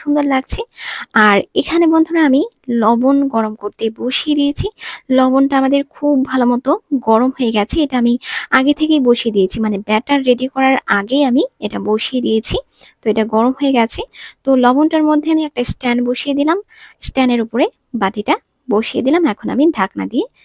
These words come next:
ঢেকে দিচ্ছি। আর বন্ধুরা, গ্যাসের আঁচটা কিন্তু একদম লোতেই রাখবেন। তো বন্ধুরা, আমরা চল্লিশ মিনিট পর ফিরে এলাম। একটা কাঠি দিয়ে আমি চেক করে নিচ্ছি যে রুটিটা হয়েছে কিনা। তো বন্ধুরা, কাঠির গায়ে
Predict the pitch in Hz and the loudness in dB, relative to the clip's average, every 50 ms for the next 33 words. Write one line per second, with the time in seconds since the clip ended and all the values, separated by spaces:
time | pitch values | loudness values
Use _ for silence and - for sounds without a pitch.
0 | _ _ _ 262 247 - 294 285 - 247 202 180 185 - _ - - - - 220 | _ _ _ -6 0 0 0 2 2 0 -2 -2 -6 -6 _ -4 -2 -2 -2 -4
1 | - _ _ _ _ _ _ _ _ _ _ _ _ _ _ _ _ _ _ _ | -12 _ _ _ _ _ _ _ _ _ _ _ _ _ _ _ _ _ _ _
2 | _ _ _ _ _ - - - - - - _ 226 214 214 220 226 269 311 320 | _ _ _ _ _ -18 -12 -10 -10 -10 -6 _ -2 0 0 2 4 4 2 2
3 | 330 330 339 330 294 302 - 233 240 254 - - 320 311 302 302 294 - - 311 | 4 2 2 2 2 4 4 2 2 2 0 -2 0 0 0 0 -2 -4 -6 -4
4 | 302 302 302 302 302 311 285 - _ 233 208 208 208 226 240 294 302 302 269 233 | -2 0 0 0 0 -2 -6 -4 _ -4 -4 -4 -6 -6 -2 0 2 2 2 2
5 | 220 220 226 240 - - 254 240 226 208 202 185 185 214 202 196 196 226 - _ | 2 0 0 0 0 -2 0 0 0 0 -2 -4 -8 -10 -10 -10 -10 -12 -18 _
6 | - - - - - - _ - 294 285 302 311 302 320 339 339 320 294 285 285 | -20 -20 -20 -20 -20 -10 _ -2 2 4 4 4 4 4 2 4 4 4 4 2
7 | 302 294 - - 285 285 285 294 294 - 302 294 294 294 - _ _ 269 269 277 | 0 -2 -4 -2 -2 0 0 0 -2 -2 0 0 0 0 -2 _ _ 0 0 0
8 | 277 - - 269 247 240 240 262 302 285 240 226 - 233 - - 226 233 - - | -2 -2 -2 -2 0 0 2 0 0 0 0 -2 -6 -10 -4 -4 -4 -4 -2 -6
9 | 269 269 269 277 269 269 269 - - 277 277 - - 277 277 254 233 233 - - | -4 -2 -2 0 0 -2 -2 -4 -6 -8 -8 -4 0 0 2 2 0 -2 -4 -8
10 | 277 269 - 233 220 214 202 - 214 214 - 233 233 - - 240 254 262 269 - | -10 -2 -2 -2 -2 -2 -6 -4 -6 -4 -2 -4 -4 -4 0 2 2 2 2 0
11 | 262 247 - 220 220 262 349 - - - - - - _ 311 302 320 349 349 339 | -6 -6 -6 -6 -6 -6 -8 -8 -14 -20 -20 -20 -8 _ 0 2 4 2 4 4
12 | 339 320 311 - 285 269 269 269 - 311 294 285 - 277 285 311 | 0 0 0 0 0 0 0 0 -2 -2 -2 0 0 0 0 0